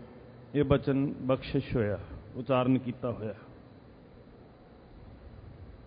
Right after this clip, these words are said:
ਸ਼ਬਦ ਦੀ ਪਹਿਲੀ ਪੰਕਤੀ ਰਹਾਉ ਦੀ ਪੰਕਤੀ ਹੈ। ਦੋ ਪਦਿਆਂ ਦਾ ਇਹ ਪਵਿੱਤਰ ਸ਼ਬਦ ਹੈ। "ਸੰਤ ਸ਼ਰਨ,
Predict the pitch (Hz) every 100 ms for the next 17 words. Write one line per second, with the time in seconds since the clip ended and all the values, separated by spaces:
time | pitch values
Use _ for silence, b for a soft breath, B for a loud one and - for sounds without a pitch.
0 | - - - - - - - - - 160
1 | 175 165 180 185 185 202 175 165 151 170
2 | 165 175 - 139 143 131 135 143 147 143
3 | 127 120 - 135 123 123 120 135 - -
4 | 117 143 139 139 139 143 139 131 123 127
5 | - 139 - 135 131 - 143 - 127 113
6 | 104 92 85 B B B B - - -
7 | - - - - - - - - - -
8 | - - - - - - 143 139 135 147
9 | - 131 127 135 131